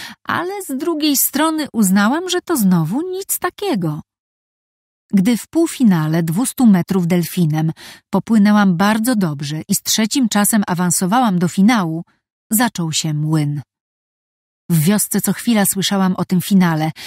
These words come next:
Dziennikarze zawieszali mi medal na szyi. Nikt nie myślał, że ma do czynienia z szesnastolatką bez doświadczenia życiowego i sportowego, nie mówiąc już o doświadczeniu olimpijskim.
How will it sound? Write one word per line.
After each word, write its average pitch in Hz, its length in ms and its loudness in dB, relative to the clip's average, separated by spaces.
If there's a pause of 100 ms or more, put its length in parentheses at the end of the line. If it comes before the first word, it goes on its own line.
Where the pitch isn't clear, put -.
(180)
Dziennikarze 214 580 2
zawieszali 214 580 2
mi 214 140 6
medal 170 400 4
na 170 100 -2
szyi. 156 400 -2 (380)
Nikt 269 360 2
nie 254 160 4
myślał, 254 360 2
że 233 120 0
ma 233 160 2
do 247 120 0
czynienia 226 460 2
z - 80 -4
szesnastolatką 240 1000 -2 (320)
bez 233 300 0
doświadczenia 240 760 0
życiowego 180 640 0
i 233 60 -4
sportowego, 285 840 -2 (240)
nie 269 180 2
mówiąc 262 480 2
już 254 160 -4
o 220 120 -2
doświadczeniu 196 800 0
olimpijskim. 175 1000 0